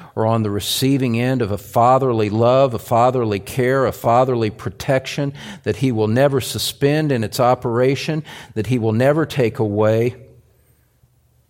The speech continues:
any more, any more than a mama duck on the pond would abandon her little ducklings to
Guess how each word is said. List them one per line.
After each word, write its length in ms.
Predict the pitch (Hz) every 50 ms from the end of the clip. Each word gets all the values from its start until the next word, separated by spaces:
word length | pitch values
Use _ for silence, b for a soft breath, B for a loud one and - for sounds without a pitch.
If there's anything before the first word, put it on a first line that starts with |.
| _ _ _ _ _
any 200 | 123 131 143 139
more, 560 | 131 127 131 135 139 147 151 151 151 151 143 147
any 220 | 127 135 143 143 131
more 360 | 123 123 131 139 151 151 147
than 140 | 120 120 107
a 80 | 110
mama 400 | 104 107 120 127 139 143 139 131
duck 380 | 110 98 110 127 131 139 139 -
on 120 | 135 120
the 80 | 110 95
pond 480 | - - - 135 131 139 139 139 131 110
would 180 | 107 101 95
abandon 600 | 107 95 87 92 113 120 127 127 131 123 127 117
her 460 | 107 - 117 113 107 104 98 95 95 - b b b b b b b b b b b b b _
little 200 | 117 127 131 127
ducklings 680 | 107 95 120 123 120 - - 110 107 104 101 98 95 -
to 460 | - - - 113 107 104 104 101 98